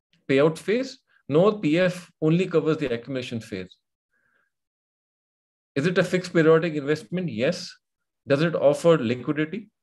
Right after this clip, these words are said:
Partially, yes. Does it offer tax benefit? Yes. So and so forth. So we have P P F, life insurance, N P S, we have mutual funds.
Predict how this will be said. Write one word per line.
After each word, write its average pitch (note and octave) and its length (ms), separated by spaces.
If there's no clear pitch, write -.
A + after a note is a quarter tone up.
Partially, C3 500
yes. F3 280
Does B2 140
it D#3 120
offer D#3+ 200
tax C3+ 280
benefit? D3 480
Yes. C#3 380
So B3 300
and G#3 160
so D#3+ 300
forth. G2+ 360
So D#3 160
we E3 140
have D#3+ 220
P E3 100
P D#3+ 220
F, D3+ 260
life C3 260
insurance, C#3 640
N B2+ 180
P C3 200
S, B2 320
we B2 120
have B2+ 140
mutual C#3 260
funds. A#2+ 460